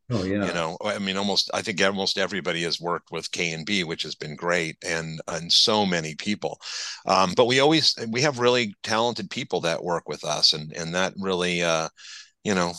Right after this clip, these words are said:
Speaker 2: that helps a tremendous, tremendously, you know, but it, it is important, like Greg had said, <clears throat> you know, we're very invested in, in personally invested in every show we do, and we're on set for every show we do.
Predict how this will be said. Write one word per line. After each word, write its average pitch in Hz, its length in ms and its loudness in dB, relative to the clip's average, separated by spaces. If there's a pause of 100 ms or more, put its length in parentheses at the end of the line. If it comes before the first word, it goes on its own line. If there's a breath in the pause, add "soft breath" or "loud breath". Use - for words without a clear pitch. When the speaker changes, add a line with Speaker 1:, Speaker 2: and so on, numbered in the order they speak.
Speaker 2:
that 101 160 2
helps 104 320 4
a 95 60 -4
tremendous, 98 560 0 (260)
tremendously, 101 640 0
you 82 80 -4
know, 80 180 -4
but 95 240 0 (240 loud breath)
it, 143 140 6
it 147 180 6
is 180 240 6
important, 120 540 4
like 107 120 4
Greg 107 260 4
had 101 140 2
said, 123 360 4 (460 loud breath)
<clears throat> 123 520 -2
you 123 120 2
know, 110 260 4
we're 135 180 6
very 135 380 6
invested 113 580 0
in, 92 240 -8
in 98 340 -8
personally 127 460 2
invested 92 460 -2
in 92 140 -6
every 90 200 -4
show 92 240 0
we 87 140 -4
do, 113 280 0
and 87 180 -2
we're 90 280 -2
on 107 240 4
set 101 380 2
for - 180 -10
every 82 280 -6
show 76 260 -4
we 76 160 -8
do. 73 340 -6